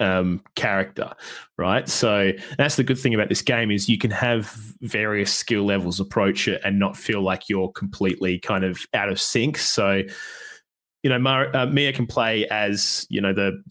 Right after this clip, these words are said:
the, the invulnerability character, uh, and kind of, you know, have a bit more, um, leeway, uh, in the game. You still fall down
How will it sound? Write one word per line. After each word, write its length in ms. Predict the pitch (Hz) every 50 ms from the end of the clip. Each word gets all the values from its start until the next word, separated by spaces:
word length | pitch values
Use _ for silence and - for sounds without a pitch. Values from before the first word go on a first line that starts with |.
| -
the, 420 | - 101 98 95 95 95 95 92 - -
the 220 | - - 107 98 98 -
invulnerability 760 | 117 113 110 127 120 113 113 107 107 98 107 107 110 101 101
character, 600 | 101 - - 98 92 98 101 101 - 95 120 156 147 - - - - 196
uh, 200 | 104 98 - - - -
and 300 | 104 98 98 98 101 98
kind 160 | - 117 104
of, 180 | 95 95 - - - 160 - - -
you 100 | 247 240
know, 200 | 151 117 123 123
have 280 | 113 131 131 113 110
a 60 | 123
bit 180 | 98 - 117 -
more, 440 | 113 107 104 101 104 101 101 95 101 - -
um, 460 | - 107 107 104 - - - 107 113 -
leeway, 680 | - 117 117 117 113 110 107 104 101 104 101 98 98 - - 220
uh, 240 | - - - - - - -
in 400 | 127 107 98 101 101 98 101 98
the 120 | 98 104 101
game. 340 | 101 104 101 104 104 104 107
You 80 | 107
still 240 | 107 - - 127 110
fall 280 | - - - 117 107 104
down 360 | 98 107 95 95 98 98 101